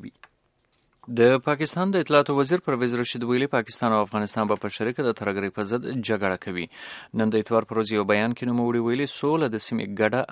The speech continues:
Speaker 2: اساسه ده. د ده په وینا، په کابل کې امنیت دومره ورته په زړه پورې دی، څومره چې په افغانستان کې، څومره چې په پاکستان کې.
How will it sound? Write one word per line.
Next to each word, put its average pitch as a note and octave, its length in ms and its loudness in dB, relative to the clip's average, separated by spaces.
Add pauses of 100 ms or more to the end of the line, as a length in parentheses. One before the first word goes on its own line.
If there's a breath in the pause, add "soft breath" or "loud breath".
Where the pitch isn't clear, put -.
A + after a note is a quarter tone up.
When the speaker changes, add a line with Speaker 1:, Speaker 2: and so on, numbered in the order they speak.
Speaker 2:
اساسه G2 460 -2
ده. E2+ 60 -2 (240)
د B2 100 0
ده E3 80 -6
په D#3+ 80 0
وینا، D#3+ 240 0
په - 100 -8
کابل G#2+ 300 2
کې A2 220 -6
امنیت G#2 260 -2 (160)
دومره A2+ 260 0
ورته - 240 -6
په G#2 120 -4
زړه F#2 200 0
پورې B2+ 240 -2
دی، E3 160 -2
څومره D#3+ 200 -4 (100)
چې F3 80 0 (420 soft breath)
په A#2 60 6 (260)
افغانستان F#2+ 720 -4
کې، F#2 120 -12 (280)
څومره D#3 280 -2
چې F#3 200 0
په G#2+ 140 0
پاکستان F#2+ 540 -2
کې. F#2+ 120 -8